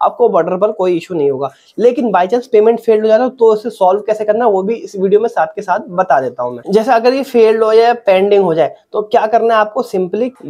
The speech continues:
यहाँ पर जो है border tax payment देख रहे हैं आप, यहाँ पर, यहाँ पर रीवेरीफाई failed transaction पे click करना है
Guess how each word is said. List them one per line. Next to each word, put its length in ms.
यहाँ 280
पर 100
जो 120
है 200
border 300
tax 260
payment 320
देख 200
रहे 80
हैं 80
आप, 240
यहाँ 240
पर, 300
यहाँ 160
पर 260
रीवेरीफाई 640
failed 300
transaction 520
पे 120
click 280
करना 240
है 120